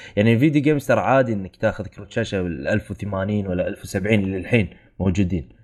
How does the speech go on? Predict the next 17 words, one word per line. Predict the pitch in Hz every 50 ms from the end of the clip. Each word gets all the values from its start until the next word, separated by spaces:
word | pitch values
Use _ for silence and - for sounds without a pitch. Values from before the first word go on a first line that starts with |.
| _ _ - 80
عرفت؟ | 82 90 101 113 - - - _ _ - _ _ _ - -
آه، | 104 101 104
إذا | 107 117
كانوا | 113 110 139 127 123 120 113
بسعر | 92 - - 151 143 120 117 113 104 104 92 80 90
ممتاز | 104 110 110 - - 139 127 113 90 - -
حق | - 98
ميزانيتك. | 90 95 101 98 95 104 101 104 101 92 - - - _ _ _ _ _ _ _ _ _ -
آه، | - 127 143 139 120 113 107 101 101 98 92 87 87 82 -
غالبا، | 117 160 202 220 214 170 147
يعني، | 131 117 110 113 107
كروت | - 127 135 127
الشاشة | - - 160 151 135 120 107
تنزل | 104 139 151 143 120 110 92
ترى | - 123 113 113 110
سابقة، | - 139 139 139 113 107 104 98
يعني، | 95 87 82 80 80 80 78 78 76 78 71